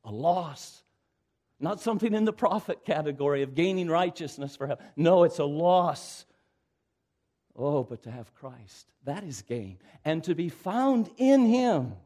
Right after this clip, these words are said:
not having a righteousness of my own that comes from the law, but that which is through faith in Christ, the righteousness that comes from God and is by faith,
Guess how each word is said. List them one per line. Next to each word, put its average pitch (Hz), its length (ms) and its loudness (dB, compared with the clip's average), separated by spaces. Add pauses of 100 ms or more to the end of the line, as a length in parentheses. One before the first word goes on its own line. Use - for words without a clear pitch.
(920)
not 156 280 -4
having 143 340 -2
a 127 60 -6
righteousness 107 720 -8
of 107 100 -12
my 107 220 -12
own 101 220 -12 (1800)
that - 160 -20
comes 113 320 -10
from 107 220 -14
the 101 80 -12
law, 101 440 -6 (720)
but - 120 -20
that 117 200 -4
which 117 200 -14
is 107 100 -16
through 110 160 -14
faith 123 340 -6
in 143 120 -8
Christ, - 560 -8 (180)
the 131 100 -4
righteousness 170 640 -4
that - 160 -14
comes 151 400 -6 (120)
from 220 320 4
God 117 440 0 (320)
and 98 180 -14
is 120 220 -4
by 117 320 -2
faith, 101 360 -12